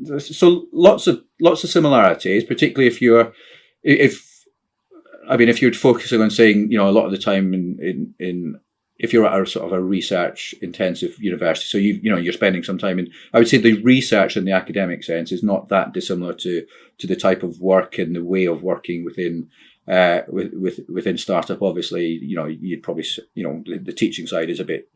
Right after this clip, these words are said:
d-, different. You're not, I've not really taken any, any of that, that forward, but from the, from the research and development point of view, lots of, um, lots of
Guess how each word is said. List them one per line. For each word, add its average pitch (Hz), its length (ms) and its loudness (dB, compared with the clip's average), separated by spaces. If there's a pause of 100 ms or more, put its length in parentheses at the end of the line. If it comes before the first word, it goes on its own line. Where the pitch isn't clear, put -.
(200)
d-, 78 140 -14 (120)
different. 82 360 -8
You're 90 80 -10
not, 90 140 -6
I've 87 120 -6
not 87 140 -6
really 87 160 -4
taken 90 300 -10
any, 85 220 -12
any 87 200 -10
of 80 100 -16
that, 85 280 -8 (400)
that 101 180 2
forward, 85 360 0
but - 140 -2
from 123 160 2
the, 127 140 4
from 135 180 -4
the 135 80 0
research 123 400 2
and 101 100 -2
development 87 640 0
point 85 320 -10
of - 60 -20
view, 87 260 -4 (380)
lots - 320 2
of, 95 340 0
um, 85 520 -2 (180)
lots 135 320 2
of 104 160 -2